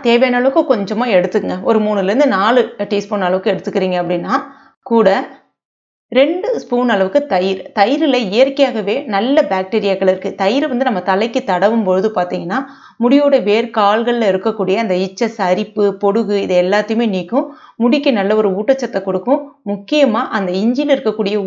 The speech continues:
ஊட்டச்சத்தை வந்து உறிஞ்சி அந்த தலைமுடியுடைய வேர்க்கால்களுக்கு நல்லா கொண்டு போய் சேர்க்கும். அதை விட அந்த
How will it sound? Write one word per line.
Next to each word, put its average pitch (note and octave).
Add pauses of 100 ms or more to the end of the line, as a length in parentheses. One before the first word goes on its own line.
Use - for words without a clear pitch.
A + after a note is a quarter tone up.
ஊட்டச்சத்தை A3+
வந்து G#3+ (140)
உறிஞ்சி A3+ (140)
அந்த F3+
தலைமுடியுடைய G#3+
வேர்க்கால்களுக்கு G3
நல்லா A3
கொண்டு G3
போய் F#3+
சேர்க்கும். A3+ (480)
அதை A#3
விட C4+ (180)
அந்த F#3+